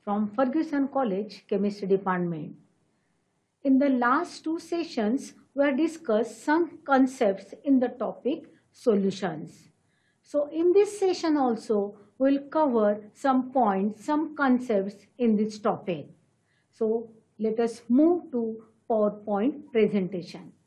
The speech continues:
Now, in the previous session, we have discussed some properties of ideal solutions. Revise in short. Ideal solutions obey Raoult's law over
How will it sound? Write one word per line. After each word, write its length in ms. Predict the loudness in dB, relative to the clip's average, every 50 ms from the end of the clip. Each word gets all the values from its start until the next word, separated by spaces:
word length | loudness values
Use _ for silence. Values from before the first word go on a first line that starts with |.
| _ _ _ _ _ _ _ _ -4
Now, 280 | 0 0 0 0 0 -2 -4
in 200 | -2 -2 0 0
the 260 | 0 0 -2 -4 -6 -8
previous 540 | -6 -4 -2 -2 0 0 0 -2 -2 -4
session, 680 | -8 -8 -4 -4 -4 -4 -2 -2 -2 -2 -2 -4 -6 -10 -16 _ _ _ _ _
we 100 | -2 0
have 220 | 0 0 -2 -2 -2
discussed 800 | -2 -4 -4 -6 -4 0 2 2 2 0 -2 -8 -14 -20 -8 -4
some 280 | -2 -2 -2 -2 -2
properties 880 | 0 0 0 0 0 0 0 0 -2 -2 -6 -6 -6 -6 -10 -14 -20 -20 -20 _ _
of 340 | 2 4 4 4 4 2 -2 -8 _ _ _ _ _ -2
ideal 420 | 0 2 2 2 2 2 2 2 0
solutions. 340 | 0 -2 -4 -4 -4 -4 -2
Revise 920 | 0 2 2 0 0 0 0 0 0 0 -2 -4 -8 -10 -16 -20 _ -20 _ _ -6
in 160 | -4 -4 -4
short. 420 | -4 -4 -4 -2 -2 -2 -4 -6 -12 -16 _ _ _ _ _ _ _ _ _ _ _ -4 0
Ideal 440 | 2 2 2 2 2 2 2 0
solutions 920 | -2 -4 -4 -4 -2 -2 -2 -2 -4 -4 -4 -4 -4 -4 -4 -6 -10 -14 -20 _ _ _ _ 0
obey 560 | 2 2 2 4 4 2 2 2 -2 -6 -12 _ _ _ -10 -4
Raoult's 640 | 0 4 6 6 6 6 4 2 0 -6 -14 -8 0
law 420 | 4 6 6 6 4 2 -4 -8 -14 -20 _ _ _
over 500 | 4 6 6 6 6 4 4 4 4 2